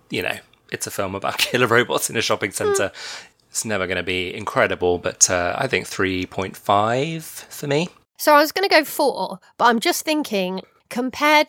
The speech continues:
Speaker 2: to Short Circuit, which manages to be really genuinely heartwarming, and compared
Speaker 1: Yeah.
Speaker 2: to Princess Bride,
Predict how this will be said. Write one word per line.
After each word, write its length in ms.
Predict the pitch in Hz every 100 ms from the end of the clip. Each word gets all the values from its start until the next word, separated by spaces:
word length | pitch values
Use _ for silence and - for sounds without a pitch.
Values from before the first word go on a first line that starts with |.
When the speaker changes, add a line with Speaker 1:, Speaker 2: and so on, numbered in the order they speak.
| - -
Speaker 2:
to 480 | 277 240 233 226 214 - _ _
Short 380 | - - 262 -
Circuit, 580 | - 262 233 - 196 202
which 300 | 208 220 -
manages 640 | 226 214 214 214 202 190 -
to 160 | 214
be 280 | 220 208 202 190
really 800 | 196 220 202 196 190 190 185 - 196
genuinely 640 | - 226 214 202 196 190 180
heartwarming, 800 | 214 208 208 220 226 220 269 349 - - -
and 180 | - 226
compared 560 | 214 240 - 240 226 220
Speaker 1:
Yeah. 100 | 202 196
Speaker 2:
to 420 | 220 208 208 - _ -
Princess 500 | - 262 214 226 196
Bride, 640 | - 247 226 190 175